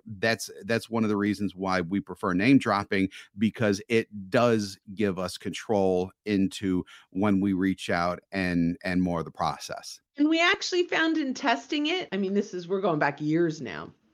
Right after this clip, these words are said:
Speaker 1: Yeah.
Speaker 2: But we tested it, and it was al-, almost the same response.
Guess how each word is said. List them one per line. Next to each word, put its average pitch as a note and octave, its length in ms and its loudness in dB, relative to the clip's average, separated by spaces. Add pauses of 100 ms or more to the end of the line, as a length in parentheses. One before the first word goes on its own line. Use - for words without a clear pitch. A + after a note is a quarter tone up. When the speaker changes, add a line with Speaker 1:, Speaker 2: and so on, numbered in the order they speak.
Speaker 1:
Yeah. G2 220 -4 (400)
Speaker 2:
But E3+ 160 -2
we F#3 140 2
tested A3+ 560 0
it, E3 260 -2 (360)
and F3+ 100 2
it E3+ 80 0
was F3 160 2
al-, - 580 -18 (520)
almost B3 840 4 (480)
the F3 100 -2
same E3 640 2 (280)
response. - 680 -6